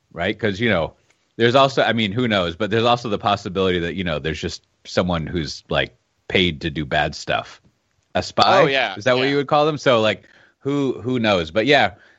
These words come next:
Speaker 1: it, it, that does seem like it's a good opportunity to review everything that's going on in your, uh, what do you call it? Software supply chain?
Speaker 2: Yeah.
Speaker 1: Ma-,
Speaker 2: Yeah.
Speaker 1: make sure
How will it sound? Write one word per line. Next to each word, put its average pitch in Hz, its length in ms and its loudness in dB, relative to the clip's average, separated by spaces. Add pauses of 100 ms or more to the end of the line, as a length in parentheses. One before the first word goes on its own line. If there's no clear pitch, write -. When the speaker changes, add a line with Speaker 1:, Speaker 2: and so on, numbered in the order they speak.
(100)
Speaker 1:
it, 180 160 -6
it, 151 220 -4
that 208 180 2
does 262 180 -2
seem 202 220 -4
like 131 260 2 (520)
it's - 160 -12
a 165 60 -4
good 180 240 -2
opportunity 139 720 -2
to 120 140 -6
review 95 640 0 (300)
everything 98 400 -2
that's 82 180 -4
going 82 340 0
on 69 340 -4 (360)
in 80 140 -6
your, 71 300 -2
uh, 71 180 2 (400)
what 95 140 4
do 98 60 6
you 101 60 6
call 110 280 4
it? - 120 -4
Software 90 460 2
supply 92 420 0
chain? 107 440 -2 (560)
Speaker 2:
Yeah. 147 220 -14 (340)
Speaker 1:
Ma-, 98 140 0
Speaker 2:
Yeah. 95 120 0
Speaker 1:
make 95 280 0
sure 95 240 6